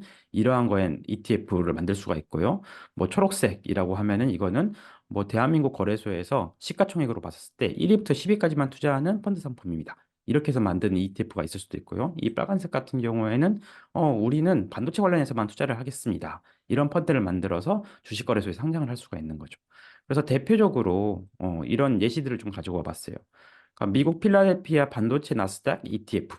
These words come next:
이런 게 있다고 하면은 딱 이름에서도 보는 것처럼, 어, 이 이티에프는 반도체 관련된 회사들만,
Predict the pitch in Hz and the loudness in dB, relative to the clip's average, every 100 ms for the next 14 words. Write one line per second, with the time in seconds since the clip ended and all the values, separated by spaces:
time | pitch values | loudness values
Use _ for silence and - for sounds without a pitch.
0 | - 113 127 95 - 101 98 95 101 117 | -2 0 2 0 0 -2 -2 -2 -2 -4
1 | - - _ 170 - 127 151 156 139 123 | -6 -14 _ -2 2 4 6 4 2 0
2 | 110 107 101 - 85 160 208 - - _ | 0 2 0 0 0 0 -2 -10 -20 _
3 | - 165 170 98 98 _ 139 147 98 - | 0 4 4 2 -6 _ 0 2 2 0
4 | 147 123 147 123 - 107 139 151 208 208 | 0 0 0 0 -2 -2 -2 0 0 0
5 | 165 143 143 131 101 85 85 101 | 0 0 0 -2 -4 -4 -2 -4